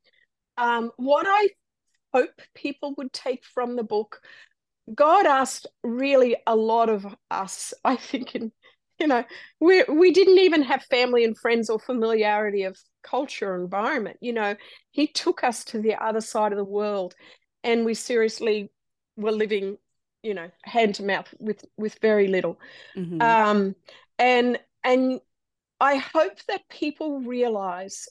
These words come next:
Speaker 1: and they would take from the book as they see our journey, um, encouragement that God is with them on their journey, and to feel,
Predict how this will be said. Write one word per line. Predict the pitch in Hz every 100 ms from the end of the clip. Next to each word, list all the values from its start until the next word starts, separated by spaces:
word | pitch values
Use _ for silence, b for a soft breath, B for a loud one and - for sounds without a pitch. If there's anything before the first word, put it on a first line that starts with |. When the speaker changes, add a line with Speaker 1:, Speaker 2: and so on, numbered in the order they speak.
| -
Speaker 1:
and | 233 220
they | 220
would | 214 208
take | - 269 269
from | - 277
the | 262 233 -
book | 180 - - - B B -
as | 247 240
they | 254
see | 262 - 285 269 254
our | 226
journey, | 208 226 226 220 202 170 - - -
um, | 220 202 190 190 180 _ b b _ 254
encouragement | 262 - 320 311 330 - 277 254 - 233 -
that | 220 240 233 - -
God | 214 226 233 247 233
is | 240 214
with | 240 214
them | 233 226 220 -
on | 208 202
their | 202 208
journey, | 190 196 185 175 170 - B B B _ -
and | 233 233 226 202
to | - - 247 240 233
feel, | 220 - - 269 269 254 240 220 214 247